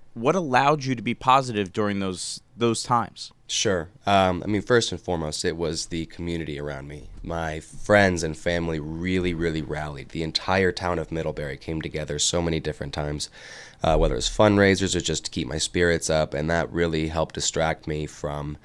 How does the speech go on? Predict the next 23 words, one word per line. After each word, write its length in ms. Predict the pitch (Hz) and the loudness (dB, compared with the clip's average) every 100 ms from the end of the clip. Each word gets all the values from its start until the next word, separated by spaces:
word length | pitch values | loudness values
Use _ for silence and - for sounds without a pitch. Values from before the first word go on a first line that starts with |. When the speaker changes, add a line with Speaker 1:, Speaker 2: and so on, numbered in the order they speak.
| - - - | -20 -20 -8
Speaker 2:
um, 440 | - 76 76 76 73 | -2 -2 -2 -8 -6
you 100 | 80 | -4
know, 120 | 78 | -2
the 80 | 76 | -4
stuff 220 | - 92 | 0 0
that 100 | 98 | 0
I 20 | |
was 100 | 76 | -4
going 260 | - 87 107 | -2 0 0
through, 200 | - 55 | -2 -8
which 220 | 58 - | -8 -10
was 100 | - | -12
terrible. 560 | - 82 98 76 71 - - - - - | -4 0 0 0 -6 -8 -18 -20 -20 -6
Um, 360 | - 85 71 71 | 0 0 -2 -4
and 360 | 78 98 85 - | 0 0 0 4
there 160 | 101 | 6
were 140 | 107 101 | 8 8
days 280 | 92 95 87 | 6 4 4
where 360 | 87 85 80 - - | 4 4 2 -2 -4
being 240 | 92 92 | 0 0
positive 400 | - 85 85 78 | 0 0 0 -2
wasn't 320 | 78 78 80 - | -2 -2 -4 -6
possible, 640 | 82 82 85 64 53 | -4 -4 -4 -6 -8